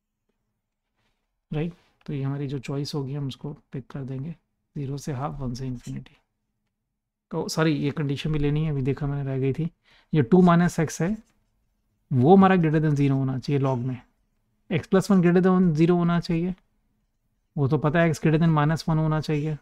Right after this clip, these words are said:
वो तो हमारा आंसर में आया नहीं है, तो ये तो ठीक है। और ये जो मतलब x greater than minus one ही आंसर आया हमारा, लेकिन यहाँ से आ रहा है x less than two होना चाहिए, क्योंकि log डिफाइंड रहना चाहिए,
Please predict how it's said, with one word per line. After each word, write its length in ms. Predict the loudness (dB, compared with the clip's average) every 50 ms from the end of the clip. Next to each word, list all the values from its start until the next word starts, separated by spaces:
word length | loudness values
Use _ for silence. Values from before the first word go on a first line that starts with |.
| _ -6
वो 120 | -6 -4
तो 120 | -2 -2
हमारा 220 | -2 0 0 0 0
आंसर 220 | 0 -2 -2 -2
में 120 | -2 -2 -2
आया 180 | -2 -2 -2
नहीं 140 | -2 -2 -4
है, 120 | -4 -6 -10 _ _ _ _
तो 80 | -4
ये 80 | -4 -4
तो 80 | -4 -4
ठीक 280 | -2 -2 -4 -4 -4
है। 100 | -6 -10 -12 _ _ _ _ _ _ _ _ _ _ _ 2
और 120 | 2 4
ये 200 | 4 4 4 4
जो 100 | 4 6
मतलब 320 | 4 2 2 2 0 0 0
x 100 | -2 -2
greater 260 | 0 2 2 4 4
than 140 | 4 4 4
minus 220 | 2 2 0 0
one 120 | 2 2 2
ही 60 | 2
आंसर 280 | 0 0 -2 -2 -2
आया 140 | 0 0 0
हमारा, 200 | 0 0 0 0
लेकिन 260 | -2 0 2 2 2
यहाँ 220 | 4 4 2 2 0
से 140 | 0 0 0
आ 120 | 2 2
रहा 120 | 2 0
है 80 | 0 -2
x 160 | -2 -2 0
less 200 | 0 2 4 6
than 160 | 8 8 8
two 180 | 8 8 6 6
होना 200 | 4 2 2 0
चाहिए, 360 | -2 -6 -8 -8 -8 -8 -8 -10 _ _ _ _ _ _ _ -4
क्योंकि 180 | -2 0 2 6
log 280 | 6 6 6 4 2 -4 -10 -10 -10 -4 -4
डिफाइंड 420 | -4 -2 -2 -2 0 0 0 0 -2 -4 -4
रहना 240 | -2 -2 0 0 -2
चाहिए, 380 | -2 -4 -6 -6 -6 -6 -8